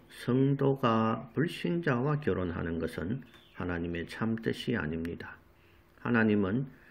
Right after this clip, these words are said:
성도와 성도가 결혼하여 경건하고 거룩한 자녀가 태어나기를 원하시며 그들을 일꾼으로 쓰시기를 원하십니다.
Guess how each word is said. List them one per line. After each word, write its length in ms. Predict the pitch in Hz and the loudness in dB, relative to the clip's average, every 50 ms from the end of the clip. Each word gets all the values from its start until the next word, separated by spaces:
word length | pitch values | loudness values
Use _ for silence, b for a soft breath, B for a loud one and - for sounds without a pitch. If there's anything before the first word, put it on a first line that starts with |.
| B B B | B B B
성도와 840 | - - - 123 123 135 139 143 147 139 139 139 135 135 139 143 143 | -14 -6 -2 0 2 4 4 4 4 4 4 4 4 4 4 2 2
성도가 760 | 143 - - 131 147 160 170 151 170 160 151 165 165 170 - | 2 2 2 2 2 2 2 0 -2 -2 0 0 0 0 0
결혼하여 840 | - - 90 90 90 90 87 85 87 87 82 80 78 82 110 143 147 - - - - | -2 -2 0 0 0 -2 -2 -2 -2 0 0 0 0 0 -2 -4 -6 -10 -18 -16 -8
경건하고 1120 | - 90 85 87 87 98 95 95 98 92 90 87 87 92 92 90 90 90 90 87 90 95 - | -6 -6 -4 -2 -2 -2 -2 -2 -2 -4 -4 -4 -2 0 2 2 4 2 2 0 -2 -4 -4
거룩한 520 | - 92 104 120 123 - - 135 135 131 | -4 -2 -2 -2 -2 -2 -2 -2 0 0
자녀가 540 | 127 - 113 117 123 131 131 - 127 127 - | 0 2 2 4 4 2 2 0 -2 -2 -4
태어나기를 800 | - - 143 135 127 120 113 110 107 110 110 110 98 101 113 123 | -4 0 2 2 2 4 2 2 2 2 0 0 0 0 2 0
원하시며 840 | 107 85 82 82 85 85 85 - - 85 82 78 73 76 110 143 147 B B B B B B B B B B | 0 0 0 -2 -2 -4 -4 -4 -4 -4 -2 -2 0 0 0 -2 -4 B B B B B B B B B B
그들을 600 | - - 143 147 151 147 147 165 165 - - - - | 0 0 2 4 4 6 6 6 4 4 0 -2 2
일꾼으로 800 | 101 107 120 131 - - - 143 147 147 147 143 139 151 151 151 | 4 4 4 4 2 0 2 4 6 6 8 8 6 6 4 2
쓰시기를 600 | 147 - 117 - - 123 107 113 113 117 131 139 | 2 0 -2 0 0 -2 0 0 2 2 2 2
원하십니다. 840 | 135 110 90 82 82 - - - - 80 - - - - - - | 2 2 0 0 -2 -2 -4 -4 -6 -6 -6 -6 -8 -8 -12 -12